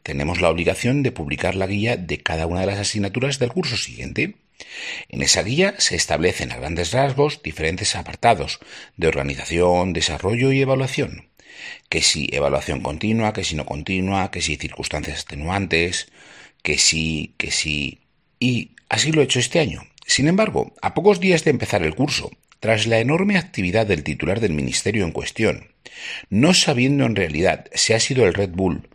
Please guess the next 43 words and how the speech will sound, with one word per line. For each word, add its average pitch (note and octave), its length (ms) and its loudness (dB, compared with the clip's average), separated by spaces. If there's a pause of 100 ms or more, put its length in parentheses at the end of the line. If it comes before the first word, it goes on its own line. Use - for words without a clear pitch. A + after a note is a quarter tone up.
(280)
o D#2+ 140 0
cualquier F#2+ 500 0
otra F2+ 300 2
pócima, - 480 -4 (600)
se - 160 0
me D3+ 100 6
han F#3+ 100 2
generado C3+ 400 4
unas F2 380 0
dudas - 520 -4 (280)
que F#2+ 120 0
me F#2+ 120 0
llevan E3 380 2 (140)
a F#2 120 0
no D3+ 180 4
saber G2+ 640 2
si - 320 0
debo D#3+ 260 6
modificar D#2+ 560 0
la G2 120 0
guía A2+ 160 -2
docente C3 640 -2 (320)
o E2+ 120 2
no, E2 280 -2 (200)
e A#2 80 4
incluso A2 600 0 (280)
no A2+ 280 6
sé C#3+ 200 2
si E2+ 240 2
acordarlo F#2 680 0
con C#2+ 120 -2
los D2+ 100 -4
estudiantes F2+ 680 -2 (100)
o A#2+ 80 -4
no, D#3+ 380 -2
por C3 180 2
lo C3 180 4
que C3 180 0
yendo F3 300 4
un D#3+ 180 4
poco - 180 0
más C3 240 2
allá, E2+ 400 -2